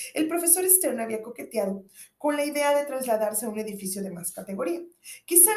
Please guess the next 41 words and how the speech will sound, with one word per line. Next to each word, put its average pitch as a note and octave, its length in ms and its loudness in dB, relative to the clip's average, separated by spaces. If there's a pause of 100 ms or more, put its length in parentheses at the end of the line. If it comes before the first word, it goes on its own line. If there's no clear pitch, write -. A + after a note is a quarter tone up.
alguno C#4 300 -4
con A#3+ 120 -4
una G#3+ 160 -4
vigilancia F#3+ 600 -4
adecuada A3 680 -2
y A3+ 120 -10
vistas G3 320 -2
a F#3 40 -6
los F3+ 160 -8
jardines F3 440 -10
ingleses, F#3 520 -12 (260)
un F#4 120 0
lugar C#4+ 300 2
donde A#3+ 220 -4
los G3 160 -4
demás G3 260 -2
vecinos G3+ 400 -4
no E4 180 -2
consideraran G#3+ 640 0
su F#3+ 180 -8
piso D4+ 340 -6
como G#3+ 200 -4
un G3+ 80 -6
anexo E3+ 400 -8
del D#3+ 140 -18
suyo. - 280 -18 (460)
Esto A3+ 420 -2 (260)
provocó D#4 320 -4
el E4+ 180 -2
pánico D4+ 340 0
entre G#3+ 180 -6
los F#3+ 180 -4
jóvenes, E3+ 460 -6
que - 100 -8
una E4 140 -2
noche C#4+ 260 -4
acudieron A3+ 400 -6
a G3+ 80 -4
verlo G3+ 300 -2
en G3+ 80 -4
masa G3 320 -2